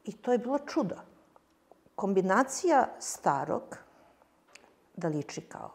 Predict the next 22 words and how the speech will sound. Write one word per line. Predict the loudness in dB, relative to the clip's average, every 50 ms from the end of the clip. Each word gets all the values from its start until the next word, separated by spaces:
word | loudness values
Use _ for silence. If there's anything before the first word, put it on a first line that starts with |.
| -20 -20 _ _
staro | -16 -16 0 4 6 6 8 6 4 2
luksuzno, | 2 0 -2 -2 -4 -8 -6 -6 -6 -4 -2 -2 -2 -2 -2 -4 -8 -14 -20 _ _
i, | -4 -2 -2 -2 -2 -6 -8 0
ovaj, | 4 6 6 6 6 6 4 4 4 4 2
novih | 2 2 2 2 2 2 -2 -4
tehnologija, | -6 -6 -6 -4 -2 -2 0 -2 -2 -4 -6 -8 -6 -6 -4 -6 -6 -10 -14 -20 _ _ _ _ _
novih | -8 -4 -2 -2 -2 -2 -4 -4 -6
mašina. | -8 -8 -8 -10 -10 -8 -8 -6 -6 -6 -8 -8 -12 -18 -20 -20 -8
Uvek | -2 0 2 2 2 0
smo | 0 -6 -10
kupovali | -8 -6 -8 -8 -8 -6 -6 -4 -2 -2 -2 -2 -2
nove | -2 0 -2 -2 0 0 0 0 0 -2 -6 -12 -20 _ _ -20 -20 _ _ _ _
aparate | -14 -10 -6 -4 -4 0 2 2 2 2 0 -4 -8 -6 -6 -6 -6 -8
ili | -12 -14 -16 -18 -20 -20 -20 _
trudili | -20 -10 -6 -6 -4 -4 -4 -6 -6 -6
se | -6 -8 -8
da | -6 -4 -4 -4 -4 -4
budemo | -2 0 2 2 2 0 0 -2 -4
tu | -2 -4 -4
korak | -4 -4 -4 0 0 2 2 0 -4 -4 -8
malo | -8 -6 -6 -4 -4 -4 -6 -4 -4
ispred. | -6 -4 -4 -6 -10 -6 -4 -4 -4